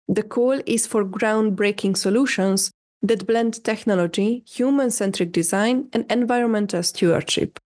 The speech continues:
This future-oriented perspective emphasizes the importance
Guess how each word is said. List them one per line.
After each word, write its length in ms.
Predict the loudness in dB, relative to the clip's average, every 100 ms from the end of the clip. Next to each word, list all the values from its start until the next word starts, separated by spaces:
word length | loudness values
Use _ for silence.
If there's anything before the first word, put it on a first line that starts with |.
| _ _
This 420 | -2 0 0 0
future-oriented 1080 | -2 0 0 0 -2 0 0 2 0 -2 -2
perspective 720 | -2 -2 -2 -4 0 0 0 -10 _
emphasizes 1000 | 0 0 0 -2 0 2 2 2 0 0
the 180 | -2 -4
importance 720 | -2 -2 0 -2 -2 -2 -2